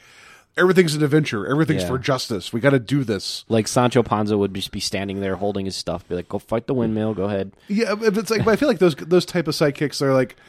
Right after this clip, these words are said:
Speaker 1: they do see the inherent goodness of, like, fighting the good fight.
Speaker 2: Mm-hmm.
Speaker 1: Um, but they, and they also are,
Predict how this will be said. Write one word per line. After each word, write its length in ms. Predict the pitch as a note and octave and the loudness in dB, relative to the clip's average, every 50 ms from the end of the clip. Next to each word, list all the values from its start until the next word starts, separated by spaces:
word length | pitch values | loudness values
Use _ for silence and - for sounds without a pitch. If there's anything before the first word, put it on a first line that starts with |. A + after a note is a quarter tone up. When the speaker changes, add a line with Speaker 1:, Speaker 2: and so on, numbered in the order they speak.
| - - - - - - - - | -20 -20 -20 -20 -20 -20 -10 0
Speaker 1:
they 220 | C3 E3+ F#3+ G3 | 4 6 6 6
do 220 | D3 C#3+ F3+ F#3 F3 | 6 2 2 2 2
see 240 | - - E3 D#3+ D#3+ | 0 0 0 0 2
the 120 | D3 C#3+ C#3 | 4 4 4
inherent 380 | C3 B2+ C#3 C#3 C3+ A#2+ A2 A2+ | 4 4 4 4 4 2 0 0
goodness 380 | C3 C3 C3+ C3+ C3+ A#2+ - | 0 2 4 4 2 2 0
of, 260 | - B2+ B2+ A#2+ A2+ A#2 | -2 -2 0 0 0 0
like, 160 | B2 A2+ - | -2 -2 -2
fighting 260 | - C#3 B2+ B2+ B2+ | 0 0 2 2 2
the 80 | A#2+ - | 0 0
good 180 | - A#2+ A#2+ | -2 -4 -2
fight. 380 | - - D3+ D3+ D3+ D3+ - _ - | 2 4 4 4 4 2 -2 _ -6
Speaker 2:
Mm-hmm. 680 | G#2+ G#2+ G#2 G#2+ G#2+ - - - - _ _ _ _ - | -2 -2 -2 -2 -4 -8 -14 -20 -20 _ _ _ _ -4
Speaker 1:
Um, 440 | C3 A#2+ A#2 A2+ A2 A2 G2 A2+ B2 A2 | -2 0 0 0 -2 -4 -6 -8 -6 -2
but 200 | C3+ B2+ A#2+ - | 0 0 0 2
they, 120 | C3+ C3+ | 0 0
and 260 | C3 B2+ C#3 D3 D3 C#3+ | 0 0 0 0 2 2
they 60 | C#3 | 2
also 500 | C3 C3+ C3+ - - D3 B2+ B2 B2 A#2 | 2 2 2 0 0 0 2 2 2 2
are, 400 | A#2+ B2 B2 A#2+ A#2 A2+ A2+ A2 | 2 2 2 4 4 2 0 -2